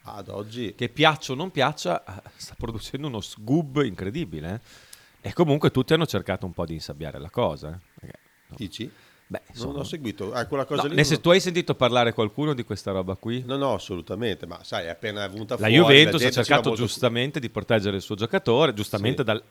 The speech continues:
Speaker 2: ovviamente dal punto di vista della Juventus,
Speaker 1: Però è
Speaker 2: no?
Speaker 1: ancora molto fresca, sai, è ancora molto fresca e quindi bisogna capire un attimino, insomma,
Speaker 2: Però
Speaker 1: cosa, i risvolti,
Speaker 2: Fabrizione,
Speaker 1: i risvolti.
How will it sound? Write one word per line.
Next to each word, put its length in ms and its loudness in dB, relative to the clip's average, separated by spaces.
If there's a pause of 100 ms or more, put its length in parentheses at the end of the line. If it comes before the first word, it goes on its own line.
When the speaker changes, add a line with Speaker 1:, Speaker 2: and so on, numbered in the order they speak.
(140)
Speaker 2:
ovviamente 360 -6
dal 100 -2
punto 180 -12
di 80 -6
vista 120 -16
della 160 -10
Juventus, 400 -4
Speaker 1:
Però 140 0
è 20 6
Speaker 2:
no? 60 4
Speaker 1:
ancora 240 -2
molto 280 -6
fresca, 520 -4
sai, 320 -6
è 20 -8
ancora 340 -10
molto 280 -12
fresca 340 -8
e 60 -10
quindi 220 -10
bisogna 220 -10
capire 320 -12
un 100 -12
attimino, 420 -16
insomma, 280 -18 (840)
Speaker 2:
Però 160 -12
Speaker 1:
cosa, 140 -6
i 140 -8
risvolti, 440 -4
Speaker 2:
Fabrizione, 720 6
Speaker 1:
i 40 0
risvolti. 240 -8